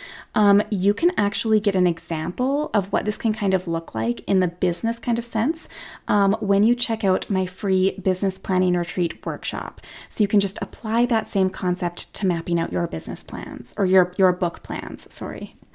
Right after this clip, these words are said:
So you can access that workshop at saganmorrow dot com slash retreat. And after you do that,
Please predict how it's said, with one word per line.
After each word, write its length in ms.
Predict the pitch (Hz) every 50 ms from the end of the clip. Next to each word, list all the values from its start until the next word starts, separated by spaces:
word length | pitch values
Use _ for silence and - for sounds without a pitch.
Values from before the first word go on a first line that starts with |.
| 262 269 - - - - - -
So 160 | - - 233 226
you 80 | 233
can 140 | 226 240 -
access 340 | 202 196 202 - - 240 233 -
that 200 | 220 208 - 185
workshop 480 | 185 170 175 - - 175 175 175 - -
at 300 | 180 170 165 - - - -
saganmorrow 960 | - - - - 202 208 285 269 247 208 190 185 185 180 180 180 185 - 180
dot 320 | - 180 180 208 - - -
com 360 | - 220 202 196 190 190 190 -
slash 540 | - - - 190 180 175 175 170 - - - -
retreat. 720 | 185 185 180 180 - - - - - - - - - - - - _ _ _ _ _ _ _ _ _ - - - - - - - - - -
And 180 | 247 240 240 247
after 340 | 220 220 247 - - - 381
you 240 | 381 - 269 254 233
do 260 | 214 - 180 - -
that, 400 | 175 170 180 214 294 339 -